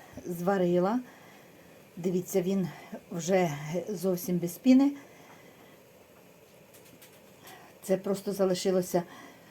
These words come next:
з вчорашнього дня. Трошки я вам хочу показати, який він має бути,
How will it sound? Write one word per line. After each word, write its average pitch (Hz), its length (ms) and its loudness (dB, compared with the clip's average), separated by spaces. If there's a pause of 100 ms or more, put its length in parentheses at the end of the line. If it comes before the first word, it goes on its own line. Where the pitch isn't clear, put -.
(160)
з - 80 -16
вчорашнього 202 640 2
дня. 196 320 0 (380)
Трошки 180 380 -4
я 175 80 4
вам 180 160 0
хочу 175 220 -4
показати, 175 460 -2
який 170 440 0
він 170 200 -2 (840)
має 180 300 2
бути, 175 380 0